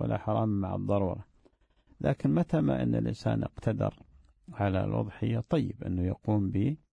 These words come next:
عفوا، العقيقة طيب بأنه يقوم فيعق عن أولاده ولو كان على، يعني، آه، فترات مثلا، يعني في الشهر، آه، يعق عن أحد الأولاد، ثم الشهر الثاني، ثم الشهر الثالث، وهكذا، أو ما بين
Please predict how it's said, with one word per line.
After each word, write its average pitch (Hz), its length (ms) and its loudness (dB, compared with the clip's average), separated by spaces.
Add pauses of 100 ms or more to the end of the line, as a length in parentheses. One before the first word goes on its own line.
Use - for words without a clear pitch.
(320)
عفوا، 110 260 0
العقيقة 101 800 -2
طيب 113 320 0
بأنه 101 260 -2
يقوم 107 380 0
فيعق - 460 -4
عن 107 140 -4
أولاده 104 640 0 (600)
ولو 151 300 2
كان 131 300 0
على، 104 480 2
يعني، 104 640 -2
آه، - 240 -6
فترات 104 640 -2
مثلا، 92 380 -4 (600)
يعني 110 420 0
في 113 280 -4
الشهر، 107 480 -2 (600)
آه، 113 300 -4
يعق 110 380 -2
عن 104 340 -2
أحد 104 480 -4
الأولاد، 98 540 0
ثم 104 200 -6
الشهر 98 360 -4
الثاني، 107 540 -2
ثم 104 260 -6
الشهر 101 340 -6
الثالث، 110 520 -4
وهكذا، 165 480 0
أو 185 120 2
ما 139 160 2
بين 123 300 0